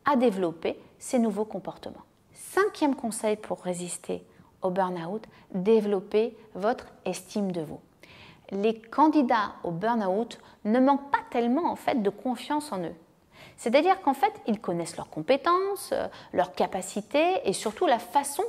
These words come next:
de se dépasser. Par contre, même s'ils savent qu'ils ont des qualités, ils ont besoin que celles-ci soient reconnues par leur environnement personnel, professionnel, familial,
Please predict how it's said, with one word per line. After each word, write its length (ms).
de 80
se 180
dépasser. 500
Par 120
contre, 200
même 140
s'ils 240
savent 460
qu'ils 180
ont 40
des 120
qualités, 540
ils 200
ont 80
besoin 600
que 120
celles-ci 380
soient 280
reconnues 680
par 180
leur 280
environnement 560
personnel, 800
professionnel, 880
familial, 680